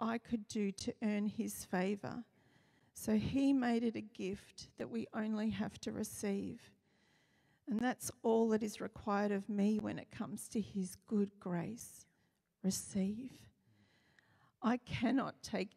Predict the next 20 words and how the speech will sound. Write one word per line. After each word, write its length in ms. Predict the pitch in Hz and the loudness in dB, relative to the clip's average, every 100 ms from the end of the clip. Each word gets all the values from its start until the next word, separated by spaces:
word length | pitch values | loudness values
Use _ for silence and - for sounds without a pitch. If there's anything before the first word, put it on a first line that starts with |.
| - | 0
any 220 | 247 247 | 2 2
credit 600 | 269 - 214 196 196 - - - | 0 0 6 6 6 0 -6 -4
for 100 | 247 | -2
the 120 | 247 | -2
grace 580 | 214 180 190 220 - - | 0 0 0 -2 -6 -4
he 120 | 233 | -4
so 280 | 208 208 202 | -2 2 2
freely 500 | 196 - 202 208 220 226 | 0 -2 0 0 -4 -2
gives. 560 | 208 202 220 - - - _ _ _ _ _ _ _ - | -2 -2 -4 -12 -14 -20 _ _ _ _ _ _ _ 2
My 100 | 202 | 2
works 540 | 202 240 196 - - | 4 4 2 0 -8
don't 240 | - 214 196 | -6 -2 -2
even 240 | 185 180 | -2 -4
get 180 | 175 - - | -4 -4 -6
there. 300 | 180 214 214 - - - - - - _ | -6 -4 -4 -6 -14 -20 -20 -20 -20 _
And 160 | - 226 | -2 2
my 180 | 220 226 | 4 2
salvation 1040 | - 233 196 190 202 220 240 - 190 185 - | 2 2 2 4 4 4 2 -2 -4 -6 -6
is 160 | 208 | -4
not 220 | 226 196 | -2 -4